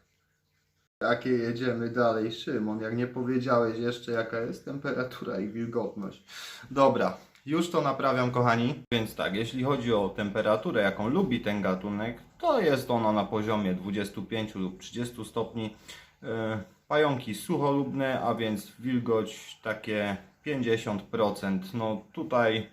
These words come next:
zaraz wam pokażę. No i zobaczcie, naprawdę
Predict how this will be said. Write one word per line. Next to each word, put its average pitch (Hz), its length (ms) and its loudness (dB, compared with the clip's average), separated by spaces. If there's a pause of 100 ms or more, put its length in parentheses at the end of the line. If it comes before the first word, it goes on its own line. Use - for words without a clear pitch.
zaraz 107 320 2
wam 101 200 -2
pokażę. 110 540 0 (180)
No 113 60 2
i 110 220 0
zobaczcie, 104 640 0
naprawdę 120 800 2